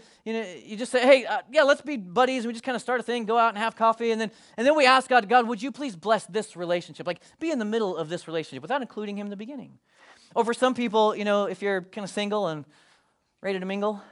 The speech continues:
you, uh, you just, you swipe right, and then you say, "Now, God, will you bless this relationship as it goes forward?"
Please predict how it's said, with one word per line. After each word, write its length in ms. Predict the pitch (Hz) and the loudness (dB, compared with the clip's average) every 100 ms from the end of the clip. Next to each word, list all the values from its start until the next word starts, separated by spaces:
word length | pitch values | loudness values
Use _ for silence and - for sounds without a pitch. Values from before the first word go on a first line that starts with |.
| _ _ | _ _
you, 200 | 185 185 | -12 -2
uh, 200 | 190 170 151 - - _ _ _ _ _ _ | 2 2 0 -12 -20 _ _ _ _ _ _
you 120 | 185 | -10
just, 220 | 196 208 - | -8 -8 -10
you 100 | 170 | -12
swipe 420 | - 185 214 208 | -4 6 6 6
right, 420 | 214 214 151 - _ _ _ _ _ _ _ _ - | 6 6 6 -2 _ _ _ _ _ _ _ _ -12
and 140 | 185 | -4
then 80 | 247 | -4
you 80 | 220 | -2
say, 240 | 208 185 | -2 0
"Now, 180 | 196 196 | 2 4
God, 240 | 190 180 | 6 4
will 100 | 170 | 2
you 100 | 170 | -6
bless 680 | 151 180 175 - - - - _ _ _ _ _ _ - | 0 4 4 2 -12 -18 -20 _ _ _ _ _ _ -8
this 560 | 175 165 - - - - _ _ _ _ _ _ | -4 -4 -4 -18 -20 -20 _ _ _ _ _ _
relationship 580 | 160 190 185 160 - 151 | -4 -2 -2 -6 -6 -2
as 180 | 151 135 | 0 0
it 260 | 131 120 127 | -4 -6 -8
goes 220 | 127 117 | -10 -8
forward?" 480 | 151 127 113 78 | -8 -10 -10 -18